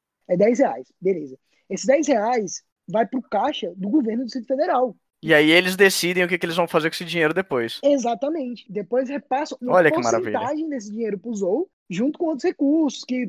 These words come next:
Speaker 1: pode, porventura, podem chegar pra gente. Você tá pagando dez reais, não é, não é pro Zou, é pro G D F. O G D F vai decidir o que vai fazer com aquele recurso. Aqueles dados assim, "Ah, não, o Zoológico de Brasília recebe tantos. Ah, um milhão de visitantes vezes dez, dá dez milhões."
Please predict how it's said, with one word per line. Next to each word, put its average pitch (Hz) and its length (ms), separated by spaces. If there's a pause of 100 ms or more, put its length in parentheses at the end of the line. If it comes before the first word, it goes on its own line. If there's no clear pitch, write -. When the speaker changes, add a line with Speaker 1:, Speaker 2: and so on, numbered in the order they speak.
(120)
Speaker 1:
pode, 214 200
porventura, 233 480
podem 247 240
chegar 247 240
pra 262 120
gente. 262 320 (260)
Você 240 100
tá 240 120
pagando 285 260
dez 269 220
reais, 247 320
não 247 80
é, 247 40 (200)
não 226 120
é 262 60
pro 349 140
Zou, 247 260
é - 20
pro 196 140
G 196 100
D 233 80
F. 311 320 (300)
O 190 80
G 220 160
D 277 80
F 269 480
vai 277 160
decidir 262 300
o - 20
que - 60
vai 254 120
fazer 247 140
com 262 80
aquele 233 220
recurso. 269 380 (180)
Aqueles 240 340
dados 240 300
assim, 254 240
"Ah, 302 120
não, 277 240
o 247 60
Zoológico 233 280
de 269 40
Brasília 240 340
recebe 233 380 (120)
tantos. 208 520
Ah, 240 220
um 240 60
milhão 240 200
de 226 80
visitantes 240 420
vezes 214 220
dez, 254 380
dá - 100
dez 240 220
milhões." 247 260